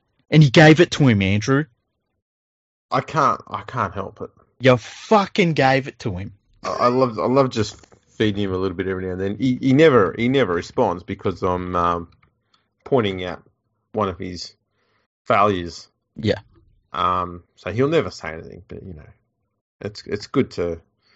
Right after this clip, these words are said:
Speaker 2: it's good to point out his, his, uh, hypocrisy, I guess.
Speaker 1: Should we talk about what happened to me?
Speaker 2: While we're, while we're mentioning Twitter,
Speaker 1: Okay.
Speaker 2: I think it's, I think it's only right that we do.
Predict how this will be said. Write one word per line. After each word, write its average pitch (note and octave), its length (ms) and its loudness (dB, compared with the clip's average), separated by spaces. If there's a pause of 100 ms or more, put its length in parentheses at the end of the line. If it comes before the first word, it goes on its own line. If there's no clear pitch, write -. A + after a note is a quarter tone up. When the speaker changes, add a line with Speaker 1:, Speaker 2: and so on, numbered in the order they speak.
(320)
Speaker 2:
it's - 80 -16
good D#3+ 140 -2
to C3 40 2
point G#2 300 0
out F#2+ 180 0
his, F2+ 340 -10
his, F2+ 240 -6
uh, F2 200 -2
hypocrisy, G2+ 640 -2
I F2 60 -2
guess. F2 420 -8 (300)
Speaker 1:
Should - 180 -4
we D3 120 4
talk - 260 0
about G#2+ 240 2
what G2+ 160 0
happened G2+ 480 0 (680)
to A#2+ 100 -6
me? F#2+ 360 -2 (680)
Speaker 2:
While G#3+ 300 4
we're, C3+ 220 6
while D3+ 280 2
we're B2 100 2
mentioning G#2+ 440 -8
Twitter, D2 380 -14 (420)
Speaker 1:
Okay. G2 220 0 (340)
Speaker 2:
I A#2+ 100 -6
think F#3 260 -4
it's, - 240 -12
I - 80 -10
think D3 240 -12
it's - 140 -10
only G2+ 200 -2
right F#2 300 -8
that F#2 100 -10
we G2 140 -12
do. F#2 320 -6